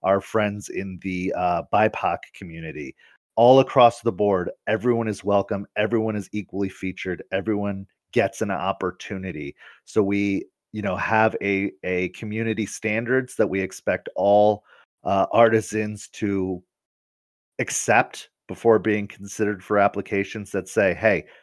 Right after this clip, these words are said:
everyone's hel-, welcome here, and we will not accept any kind of discrimination of any kind in, in the people we feature or the people who try to use our services." So it is a very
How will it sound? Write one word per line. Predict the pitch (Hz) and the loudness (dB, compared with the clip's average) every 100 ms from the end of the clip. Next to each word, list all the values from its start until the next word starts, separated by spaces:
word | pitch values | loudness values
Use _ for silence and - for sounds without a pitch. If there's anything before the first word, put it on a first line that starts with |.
| _ - | _ 2
everyone's | 113 110 110 107 104 - | 2 2 -2 -2 -6 0
hel-, | 113 117 | 4 4
welcome | 110 107 127 110 | 4 2 0 -4
here, | 113 110 | -2 -2
and | 92 | -2
we | 98 | -2
will | 98 95 | -2 -2
not | 92 95 95 - | -4 -2 -2 -4
accept | 92 - 98 90 - | -10 -4 -4 -4 -6
any | 92 92 | -10 -8
kind | - 90 | -6 -6
of | 80 | -6
discrimination | 82 - 98 87 80 - 85 | -10 -8 -8 -8 -10 -10 -12
of | 78 | -10
any | 80 78 | -10 -10
kind | - 80 73 71 _ - | -10 -10 -12 -16 _ -10
in, | 110 95 - - - - | -10 -10 -16 -20 -8 0
in | 131 | 2
the | 131 | 2
people | 127 135 123 | 4 4 4
we | 127 120 | 4 2
feature | - 127 - 143 135 - - _ | 2 0 4 4 4 0 -20 _
or | 113 113 | 6 6
the | 110 | 6
people | - 110 110 101 | 2 2 4 2
who | 104 104 95 | 0 -2 -4
try | - 110 95 | 0 2 4
to | |
use | 92 90 90 | 0 -4 -2
our | 90 | -4
services." | - 90 78 - 71 69 | -2 -4 -6 -12 -12 -10
So | - 87 82 - - - _ _ - | -4 0 -2 -4 -16 -20 _ _ -4
it | 117 | 2
is | 120 110 | 4 4
a | |
very | 113 113 | 8 8